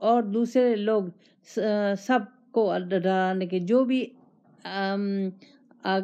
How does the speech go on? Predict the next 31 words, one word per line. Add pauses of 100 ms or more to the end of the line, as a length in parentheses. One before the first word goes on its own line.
(120)
آ-،
آئیں
گے
لوگ (200)
جن
تک
اللہ (120)
کا
میسج
پہنچے
گا، (360)
تو
یہ (300)
اللہ (100)
تعالیٰ
نے
ان
کو (300)
آم، (580)
اللہ (100)
کا
خوف (500)
کرنے
کے
لیے،
ڈرانے
کے
لیے، (400)
ہاں، (160)
قیامت
کے